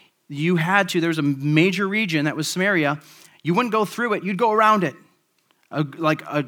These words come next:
a good Jew, good devout Jew would go around it. And so I'm just telling you, like, there was some major, uh, uh, tension there, culturally, racially.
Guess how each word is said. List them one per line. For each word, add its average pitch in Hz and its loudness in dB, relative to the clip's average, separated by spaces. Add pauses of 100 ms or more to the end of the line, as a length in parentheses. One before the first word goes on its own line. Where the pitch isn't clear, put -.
a 147 -6
good 190 4
Jew, 190 0
good 185 4
devout 208 4
Jew 202 -2
would 156 0
go 180 -2
around 156 -4
it. 120 -8 (560)
And 151 -4
so 220 2
I'm 214 2
just 226 -4
telling 220 0
you, 147 0
like, 151 -2
there 208 -2
was 208 -2
some 151 0
major, 190 -2 (540)
uh, 143 -6 (120)
uh, 147 -12
tension 190 -4 (180)
there, 139 -2
culturally, 160 -8
racially. 151 -2